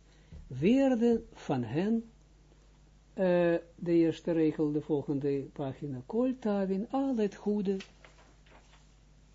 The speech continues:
En zondigen is niets anders dan, eh, het gevolg van zondigen, dus door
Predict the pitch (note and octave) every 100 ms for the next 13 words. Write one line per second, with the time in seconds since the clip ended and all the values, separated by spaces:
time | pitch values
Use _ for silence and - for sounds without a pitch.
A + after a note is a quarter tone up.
0 | - - F#3+ F3+ C4 C4 G3 F#3 E3+ A3+
1 | A3 C#4 A#3+ D#3+ D#3 E3+ D#3+ D#3 - E3
2 | D#3 D3 D3 - C#3 G3 A3+ - G#3 G3
3 | F3 F#3 F3 E3 D#3+ D#3 D3+ C#3+ - -
4 | - - C3 C#3 B2+